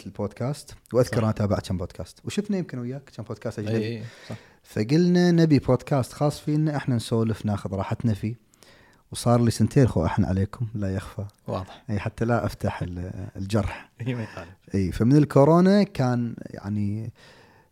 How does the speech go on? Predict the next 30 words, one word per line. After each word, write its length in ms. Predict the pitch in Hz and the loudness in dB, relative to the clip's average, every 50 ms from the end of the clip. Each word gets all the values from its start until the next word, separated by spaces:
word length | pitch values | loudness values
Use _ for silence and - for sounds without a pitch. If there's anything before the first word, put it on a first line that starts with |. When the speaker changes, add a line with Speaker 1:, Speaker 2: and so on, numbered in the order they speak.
| _ _ - | _ _ -14
Speaker 1:
آه، 200 | - 113 101 95 | -10 -8 -6 -6
شغلة 440 | - - - 165 170 160 151 147 139 | 0 6 8 8 10 12 12 12 12
أبيها 240 | 131 160 165 139 | 12 12 10 10
وايد 340 | 135 139 156 170 185 190 165 | 10 8 6 6 6 6 4
إنه 140 | 151 143 139 | 2 2 0
يكون 240 | 131 - - 151 143 | 0 -2 -2 -4 -2
عندنا 280 | 123 127 123 123 117 | -2 -2 -2 -2 -2
بودكاست 520 | 110 - 120 110 - - - 131 123 - - | -4 -4 -6 -8 -8 -6 -6 -6 -6 -6 -8
خاص 420 | - - 139 156 170 165 - - | -10 -6 -4 -4 -4 -4 -6 -8
نسولف 440 | - 113 - - - 123 117 110 - | -8 -8 -6 -4 -4 -2 -2 -4 -6
فيه 200 | - - 135 139 | -4 -4 -2 0
عن 140 | 110 113 120 | 2 2 4
أي 140 | 123 139 127 | 4 4 4
شغلة 340 | - - 139 135 160 147 | 4 2 0 2 2 2
نبي 80 | 120 107 | 2 2
نوصلها 520 | 110 110 104 - - - 139 127 123 151 165 - _ _ _ _ - - - - - - - - _ _ - | 2 0 0 -2 -2 -2 0 2 2 2 0 -4 _ _ _ _ -20 -20 -20 -20 -20 -20 -20 -20 _ _ 2
للمؤمنين 460 | 123 120 120 113 98 98 95 95 90 - - _ _ _ _ _ _ _ _ - - | 4 4 4 4 2 0 -4 -4 -6 -10 -16 _ _ _ _ _ _ _ _ -10 -8
عن 80 | 104 | -6
طريق 200 | 101 110 101 113 | -4 -4 -4 -2
Speaker 2:
زين. 160 | 117 104 120 | -2 0 0
Speaker 1:
المنصة. 240 | 113 98 - - - _ - | 0 -2 -4 -8 -18 _ -8
Speaker 2:
أوكي، 200 | 143 135 - 131 | -8 -6 -4 -4
وايد 280 | 120 127 139 143 147 123 | 0 2 2 2 2 0
أشياء 220 | 117 - - 135 | -2 -4 -2 -2
نقدر 260 | 127 123 117 123 120 | -2 -2 -2 -2 -4
نوصلها 500 | 117 113 110 - - 120 101 95 98 95 _ _ _ - | -4 -4 -6 -6 -8 -10 -10 -10 -12 -14 _ _ _ -12
من 100 | 101 104 | -10 -10
خلال 200 | 104 - 117 107 | -8 -6 -6 -6
البودكاست. 480 | 107 - - - - - - - - _ _ _ | -6 -8 -10 -12 -12 -12 -14 -14 -14 _ _ _
في 480 | _ - - 147 147 160 160 156 147 | _ -12 -6 -4 -2 -2 -2 -4 -4